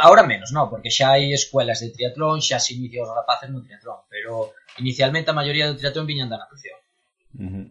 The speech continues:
Speaker 1: Inicial-, eh, eh, claro, os que somos así de cuarenta e pico, pois naides empezou,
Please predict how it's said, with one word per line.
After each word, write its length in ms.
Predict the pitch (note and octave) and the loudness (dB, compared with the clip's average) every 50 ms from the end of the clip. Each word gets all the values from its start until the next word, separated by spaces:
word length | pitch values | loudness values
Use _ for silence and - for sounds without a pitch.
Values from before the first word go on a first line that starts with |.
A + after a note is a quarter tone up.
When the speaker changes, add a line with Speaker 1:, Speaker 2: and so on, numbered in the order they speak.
| A2 | -16
Speaker 1:
Inicial-, 320 | A2+ G#2 - G#2 G2+ - - | -16 -12 -10 -10 -8 -6 -4
eh, 320 | A#2+ A#2+ A#2+ A#2+ A#2+ A2+ | -2 -2 -2 -2 0 -2
eh, 80 | B2 B2 | 0 2
claro, 240 | - D3 A#2+ A2 G#2+ | 2 2 2 2 -2
os 80 | - | -4
que 80 | - B2 | -6 -6
somos 300 | A2+ - C#3 C3+ C3+ B2 | -4 -4 -4 -4 -2 -4
así 160 | C3 - C#3 | -4 -2 -2
de 160 | C3 C3 C3 - | -4 -4 -4 -2
cuarenta 320 | C3 C3 C3 C3 B2+ C3 | -2 0 0 -2 -4 -4
e 80 | C3 B2 | -6 -6
pico, 400 | - D3+ C#3+ - D3+ D3+ C#3+ A#2+ | -6 -8 -8 -8 -10 -10 -10 -10
pois 240 | - A#2+ C#3 C3+ A#2+ B2+ | -8 -8 -8 -6 -4 -2
naides 320 | C3 C3+ C3+ B2+ - - | -2 0 0 0 -2 -4
empezou, 320 | A#2+ G#2 A2+ - A2+ A2 | -6 -8 -16 -18 -20 -20